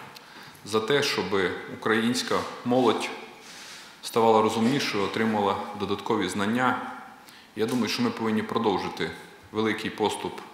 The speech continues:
митрополита Андрея Шептицького, і уряд сьогодні приймає рішення щодо... Встановлення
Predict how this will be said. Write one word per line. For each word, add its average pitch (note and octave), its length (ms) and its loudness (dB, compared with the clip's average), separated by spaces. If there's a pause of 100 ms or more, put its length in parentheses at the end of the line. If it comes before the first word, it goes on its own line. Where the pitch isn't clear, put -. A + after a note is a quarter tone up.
(120)
митрополита G#2 600 0
Андрея G2+ 320 2
Шептицького, G2+ 720 -2
і F#2 100 0
уряд A#2 300 2
сьогодні G#2+ 340 -4
приймає G#2+ 500 2
рішення G2+ 480 0
щодо... A2 540 0 (520)
Встановлення A#2 840 2